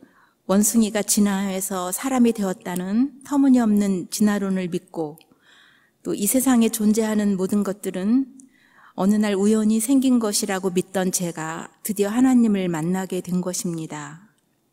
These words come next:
저를 살리기 위하여 영 점 몇몇 초까지 세밀하게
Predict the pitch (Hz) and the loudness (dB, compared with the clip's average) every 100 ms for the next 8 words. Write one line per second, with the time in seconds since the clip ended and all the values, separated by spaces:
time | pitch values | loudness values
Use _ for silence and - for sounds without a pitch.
0 | _ _ _ _ _ _ _ _ _ _ | _ _ _ _ _ _ _ _ _ _
1 | _ _ _ _ _ _ - 214 214 233 | _ _ _ _ _ _ -8 -2 2 2
2 | 277 277 247 226 196 196 190 185 170 147 | 2 0 0 0 -2 -2 -4 -4 -6 -6
3 | _ _ 175 190 202 - 226 208 190 190 | _ _ -2 0 0 0 0 2 2 2
4 | 208 214 208 - 208 - 185 - 165 160 | 4 2 -2 -8 -8 -6 -8 -6 -8 -6
5 | 170 - _ - _ _ - - 269 254 | -10 -14 _ -20 _ _ -8 0 4 4
6 | 240 196 190 175 175 | 2 -8 -6 -6 -8